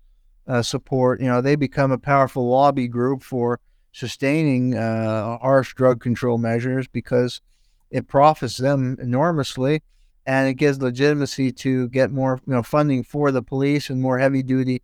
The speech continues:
military equipment. Uh, and as we know, there are tremendous abuses associated with the policing of the war on drugs,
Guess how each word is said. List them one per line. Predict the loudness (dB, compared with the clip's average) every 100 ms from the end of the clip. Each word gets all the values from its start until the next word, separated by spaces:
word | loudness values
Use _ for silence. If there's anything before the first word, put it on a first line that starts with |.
| _ _ _
military | 0 2 2 0 0 2
equipment. | 0 -2 -4 -2 -4 -4 _ _ _ _ _ _ -8
Uh, | -2 0 0 0
and | 0 2
as | 2 2
we | 0
know, | 0 2
there | 2 2
are | 0
tremendous | -2 0 0 0 -4
abuses | -4 -2 -2 -2 -6
associated | -6 -2 -2 -2 -4 -2 0
with | -2 -2
the | -6
policing | -4 0 0 0 -2
of | -2
the | -2
war | 0 2
on | 2 0
drugs, | 2 2 2 0 -6